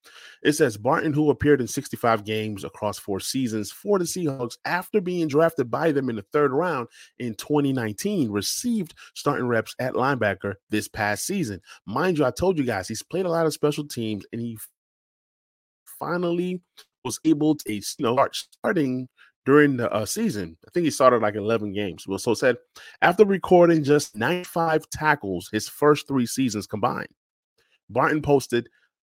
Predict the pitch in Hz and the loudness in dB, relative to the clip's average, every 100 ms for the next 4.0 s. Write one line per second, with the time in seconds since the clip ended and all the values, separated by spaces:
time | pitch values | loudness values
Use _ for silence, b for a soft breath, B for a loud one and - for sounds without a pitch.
0 | _ - 104 139 175 170 135 156 143 139 | _ -6 -2 0 2 2 4 4 4 0
1 | - 139 123 98 95 - - - 196 113 | -8 -6 -6 -8 -12 -10 -6 2 2 2
2 | 87 _ _ _ _ _ _ _ - 123 | -4 _ _ _ _ _ _ _ -10 -8
3 | - 135 123 - 107 101 - 208 175 | -6 -4 -4 -4 -6 -6 -4 -2 -2